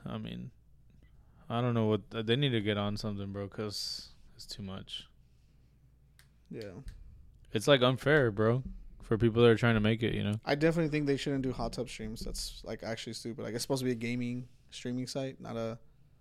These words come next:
Speaker 2: hot tub stream site. Like, it's kinda stupid.
Speaker 1: That's how it started, but it's, I guess it has evolved a lot too, though. In all fairness, right? 'Cause there's people that do, like, A S M R
Speaker 2: I R L,
Speaker 1: shit.
Speaker 2: yeah.
Speaker 1: Yeah. They do, like,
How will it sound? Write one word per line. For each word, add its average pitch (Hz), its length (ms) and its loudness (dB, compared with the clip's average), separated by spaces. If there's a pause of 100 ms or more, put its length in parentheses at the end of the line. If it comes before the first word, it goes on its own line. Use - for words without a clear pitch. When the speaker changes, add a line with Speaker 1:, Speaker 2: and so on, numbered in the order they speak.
Speaker 2:
hot - 320 -8
tub 131 220 -6
stream 131 260 -6
site. 127 320 -6 (200)
Like, 120 100 -10
it's 120 140 -8
kinda 120 220 -8
stupid. 123 440 -10 (240)
Speaker 1:
That's 110 200 0
how 180 100 6
it 117 100 6
started, 104 400 0
but 101 100 -2
it's, - 280 -4
I 104 100 -4
guess 104 240 -2
it 120 100 2
has 104 140 0
evolved 95 420 -2
a 95 40 -4
lot 92 300 -6 (300)
too, 98 320 -6
though. 92 240 -8 (540)
In 127 100 4
all 127 160 6
fairness, 107 560 -4
right? 101 220 -8 (420)
'Cause 117 160 -2
there's 117 180 0
people 120 300 -2
that 110 160 4 (720)
do, 104 140 -4
like, 101 180 -2
A 101 140 -2
S 104 120 -6
M 143 80 0
R 135 60 4
Speaker 2:
I 131 80 4
R 127 140 4
L, 123 120 0 (200)
Speaker 1:
shit. - 120 -8
Speaker 2:
yeah. 120 80 -2
Speaker 1:
Yeah. 113 180 -4 (600)
They 110 120 0
do, 113 120 2
like, 107 300 4